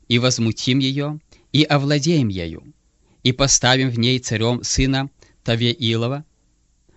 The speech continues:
Но Господь Бог так говорит: это не состоится и не сбудется, ибо глава Сирии — Дамаск, и глава Дамаска — Рецин.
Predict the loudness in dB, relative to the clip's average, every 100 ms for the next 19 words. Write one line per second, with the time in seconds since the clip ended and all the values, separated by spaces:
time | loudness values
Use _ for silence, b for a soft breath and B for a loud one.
0 | b b 2 4 2 0 -2 -2 0 0
1 | -2 -12 _ _ _ _ -4 -2 -2 -2
2 | -4 -6 -14 _ _ _ _ _ _ _
3 | _ _ _ _ _ 0 2 4 2 4
4 | 4 4 0 -2 -2 -4 -4 -4 -6 -12
5 | _ _ _ _ _ 2 4 6 4 0
6 | -4 -4 -4 -6 -8 -8 _ _ _ _
7 | _ b -2 0 2 2 2 4 2 2
8 | 0 -2 -2 -4 -4 -6 -10 -14 _ _
9 | _ b b -2 0 2 2 2 0 0
10 | 0 2 0 -2 -4 -6 -6 -10 -10 -14
11 | -14